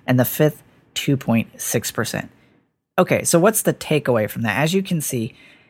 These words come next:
it's, it dropped off the, the usability and the actual engagement with the slider dropped off dramatically, uh, from the first slide. So what, what we can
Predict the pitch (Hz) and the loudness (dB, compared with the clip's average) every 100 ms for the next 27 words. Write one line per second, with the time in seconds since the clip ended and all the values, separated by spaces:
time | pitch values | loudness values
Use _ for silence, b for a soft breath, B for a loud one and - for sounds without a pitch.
0 | b b _ 143 147 - - - - 151 | b b _ 2 2 0 -6 -6 -4 -2
1 | 190 190 208 - 131 131 131 - - 135 | 2 2 0 0 4 4 2 -10 -8 -4
2 | 127 120 - - - 135 143 190 165 143 | -4 -4 -10 -16 -2 2 6 6 6 6
3 | 139 139 135 135 123 113 120 120 - - | 6 6 4 0 -2 -2 0 0 -2 -6
4 | 123 117 110 101 120 113 123 127 - 107 | -2 0 -2 -2 -4 0 2 0 0 -6
5 | 92 117 113 107 - 110 107 98 120 - | -4 -4 -4 -4 -4 -2 -2 -2 -6 -12
6 | _ _ _ - 139 135 - - _ 117 | _ _ _ -2 4 4 2 -8 _ 0
7 | 107 104 - _ - 117 110 113 151 160 | 0 -4 -14 _ -2 2 4 4 4 4
8 | 117 - 90 82 - b b b b _ | 0 -4 -10 -10 -12 b b b b _
9 | _ 110 - 131 123 - 131 123 - - | _ -2 0 2 2 0 -2 -2 -2 -4
10 | - 104 - - - _ _ _ _ - | -2 -2 -4 -6 -14 _ _ _ _ -2
11 | 151 196 - - 175 175 156 139 127 - | 4 4 2 -4 -2 0 -2 0 -2 -4